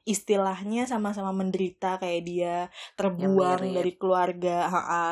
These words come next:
Speaker 1: terus orang tuanya begitu gitu, luluh dia tuh di situ. Akhirnya dia, ya udah, terjadilah kan, nangis, terbongkar semua tuh emosinya, emosi yang dia nggak pernah tunjukin ke Jang Nara, ditunjukin ke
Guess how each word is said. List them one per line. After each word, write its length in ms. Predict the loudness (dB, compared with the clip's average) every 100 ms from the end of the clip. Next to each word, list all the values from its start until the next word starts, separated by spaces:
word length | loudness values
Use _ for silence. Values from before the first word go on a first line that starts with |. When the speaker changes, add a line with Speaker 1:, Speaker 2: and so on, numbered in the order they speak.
| -2
Speaker 1:
terus 320 | -4 -4 -8 -18 -6
orang 320 | -2 -2 -2 0
tuanya 420 | 0 0 -2 -2
begitu 640 | -4 -4 -6 -2 0 0
gitu, 400 | -2 -6 -8 -12 _ -20 _ _ 0
luluh 420 | 4 6 4 4 2
dia 240 | 2 0
tuh 160 | -2 -6
di 100 | -6
situ. 400 | -12 -10 -6 -4
Akhirnya 380 | -4 -2 -2
dia, 220 | 0 0 0 -4 -6 _ _ _
ya 140 | 0
udah, 320 | 2 4 4 4 -2
terjadilah 680 | -4 -2 -2 -2 -2 -2 -2
kan, 240 | -6 -8 -10 -20 -20 -4
nangis, 560 | 0 0 0 -2 -2 0
terbongkar 560 | 0 4 2 2 -2
semua 320 | -2 -2 -2
tuh 140 | -2 -4
emosinya, 540 | -4 -6 -6 -6 -6
emosi 480 | -6 -6 -6 -4 -4
yang 160 | -2 -2
dia 160 | -2 0
nggak 160 | -2
pernah 220 | -2 -4 -4
tunjukin 380 | -6 -4 -4 -2
ke 60 |
Jang 240 | -2 -4 -4
Nara, 400 | -4 -2 -2 0
ditunjukin 560 | 2 2 0 -2 -6
ke 140 | -2